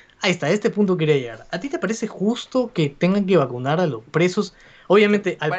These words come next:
Speaker 2: es un tema
Speaker 1: personal que
Speaker 2: polémico, ¿no?
Speaker 1: trabaja dentro de las cárceles es un tema muy polémico. Al personal que sí trabaja dentro de las cárceles, a ellos sí deben vacunarlos,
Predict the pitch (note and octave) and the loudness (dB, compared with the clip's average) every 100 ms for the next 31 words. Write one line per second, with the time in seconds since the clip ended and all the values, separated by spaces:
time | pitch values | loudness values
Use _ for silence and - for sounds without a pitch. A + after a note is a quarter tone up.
0 | E3 D3 E3 F#3+ A#3+ F3 F3+ C#3+ A#2+ C#3 | -2 0 0 2 0 0 -6 -8 -10 -6
1 | C#3+ F#3 F3 F3 F#3+ D#3+ B2 A#2 E3+ E3 | -4 -4 -2 -4 -4 -6 -8 -8 -8 -8
2 | G3 B3+ - - - - - - D#3+ F3 | -10 -12 -14 -20 -20 -20 -18 -8 -6 -4
3 | D#3+ D#3+ D3+ E3 D3 B2+ E3 C#3+ A2+ - | 0 0 2 0 -2 -2 -2 -2 -6 -10
4 | C3 C#3+ C#3 D#3+ F3 G3+ G#3+ G3 - - | -8 -8 -4 0 2 0 -2 -4 -4 -10
5 | - - B3 - D#3+ F3 F3+ E3 F#3 F3+ | -8 -4 -2 2 2 2 0 -2 -2 -2
6 | D3 B2 D#3 D3+ F#3+ A#3+ - G3 C4 - | -6 -4 -4 -4 -6 -8 -4 -2 -2 -4
7 | F3+ E3 D#3 C#3 B2+ B2 A#2+ A2+ A#2 | -4 -2 0 -2 -6 -12 -14 -16 -18